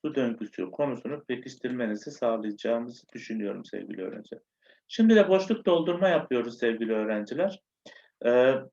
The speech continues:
suyun buhar, küçük damlacıklar halinde havaya karışmasına nokta nokta denir. Suyun küçük damlacıklar halinde havaya karışmasına sevgili öğrenciler,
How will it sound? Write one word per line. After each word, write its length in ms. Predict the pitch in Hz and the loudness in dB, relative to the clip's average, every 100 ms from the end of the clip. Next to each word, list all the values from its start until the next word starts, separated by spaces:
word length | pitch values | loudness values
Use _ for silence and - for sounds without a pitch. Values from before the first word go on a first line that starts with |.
| _ _ _ _ _ _ _ _ _ _ _ _ | _ _ _ _ _ _ _ _ _ _ _ _
suyun 380 | 196 220 208 170 | 4 6 6 8
buhar, 420 | 185 190 175 - _ _ _ _ _ | 8 8 6 -4 _ _ _ _ _
küçük 300 | - - 214 | -18 -10 -2
damlacıklar 500 | 180 175 175 175 202 | 2 2 0 -2 -2
halinde 380 | 185 165 143 127 | 2 4 2 2
havaya 360 | 131 151 165 156 | 0 4 4 2
karışmasına 640 | 156 151 151 147 143 190 | 0 -2 -2 -4 0 -2
nokta 340 | 151 147 - 151 | -2 -6 -6 -4
nokta 360 | 151 - 160 | -4 -2 -2
denir. 380 | 120 110 175 190 _ _ _ _ _ _ _ _ _ _ _ _ _ _ _ | 0 0 -2 -2 _ _ _ _ _ _ _ _ _ _ _ _ _ _ _
Suyun 260 | - 208 214 | 2 4 4
küçük 280 | - 214 - | 2 -4 4
damlacıklar 520 | 196 196 196 214 196 | 6 6 2 6 8
halinde 280 | 170 151 143 | 8 4 4
havaya 320 | 156 165 156 | 4 6 4
karışmasına 680 | 160 151 147 151 147 143 139 | 4 2 0 -4 -4 -4 -6
sevgili 400 | 139 139 139 147 | -2 -2 0 2
öğrenciler, 720 | 156 131 107 107 113 170 - | 2 2 -2 0 2 2 -4